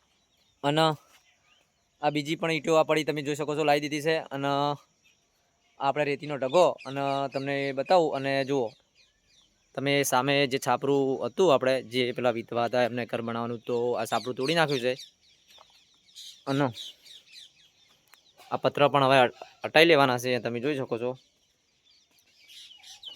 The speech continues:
કારણ કે હવે આ પતરા ઉપરથી હટાઈ દેવાના છે અને હવે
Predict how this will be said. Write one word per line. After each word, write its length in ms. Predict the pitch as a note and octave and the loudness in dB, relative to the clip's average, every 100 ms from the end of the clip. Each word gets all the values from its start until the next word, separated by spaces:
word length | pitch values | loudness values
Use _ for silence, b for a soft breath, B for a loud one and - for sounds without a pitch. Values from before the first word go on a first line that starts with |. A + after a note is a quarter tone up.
| - _ - - _ _ - | -20 _ -20 -20 _ _ 0
કારણ 180 | D3 D3 | 2 6
કે 60 | D#3 | 6
હવે 220 | D3+ D#3 | 6 6
આ 120 | D#3 - - | 4 2 -4
પતરા 260 | C#3 D#3+ | 2 2
ઉપરથી 340 | D#3 D#3+ E3 D#3+ D#3 C#3+ - _ _ _ - _ _ _ _ _ _ _ _ _ - | 4 4 6 6 6 4 -2 _ _ _ -20 _ _ _ _ _ _ _ _ _ -6
હટાઈ 260 | C3 F#3 F#3+ | 6 8 8
દેવાના 320 | F#3+ F#3 F3 | 8 6 6
છે 80 | G3 | 4
અને 240 | D3+ D3+ D3+ D#3 | 4 6 6 6
હવે 200 | D3 C#3+ | 4 6